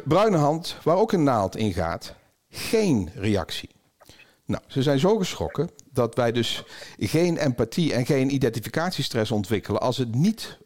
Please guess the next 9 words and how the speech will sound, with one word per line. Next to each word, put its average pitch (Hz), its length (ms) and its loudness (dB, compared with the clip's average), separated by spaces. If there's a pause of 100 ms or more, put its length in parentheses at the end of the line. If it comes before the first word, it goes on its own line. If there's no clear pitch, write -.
(160)
onze 120 300 0
eigen 120 720 0
groep 127 480 0
is. - 420 -8 (540)
Ze - 120 -4
zijn 175 140 4
dus 143 120 0
verder 208 260 0
gegaan. 95 500 -2